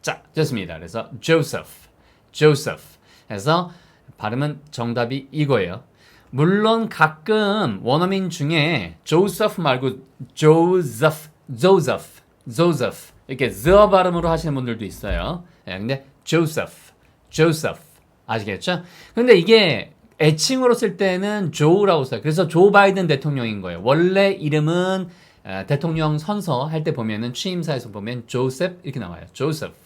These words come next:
조세프 아시겠죠? 됐습니다. 여러분 알고 계시는 알파벳이라는 단어 있죠, 알파벳. 네.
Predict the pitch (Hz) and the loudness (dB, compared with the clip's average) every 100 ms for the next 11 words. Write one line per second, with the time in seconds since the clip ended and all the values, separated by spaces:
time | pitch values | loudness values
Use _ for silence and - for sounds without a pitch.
0 | _ _ _ _ - 156 151 85 - _ | _ _ _ _ 2 2 2 -8 -12 _
1 | - 101 98 87 160 160 - _ _ - | -16 -12 -10 -8 -10 -10 -14 _ _ -4
2 | 156 151 101 82 - _ _ _ _ _ | -4 -2 -8 -10 -20 _ _ _ _ _
3 | _ _ _ - 160 196 214 214 214 202 | _ _ _ -2 2 4 4 4 2 0
4 | 208 214 - 131 156 254 247 208 202 190 | -2 -4 0 0 0 -2 0 -2 -2 -4
5 | 185 180 127 135 127 127 98 98 123 104 | -4 -4 -4 -2 -4 -4 -4 -4 -6 -4
6 | 104 113 87 87 120 120 98 82 | -2 -4 -6 -8 -4 -4 -4 -10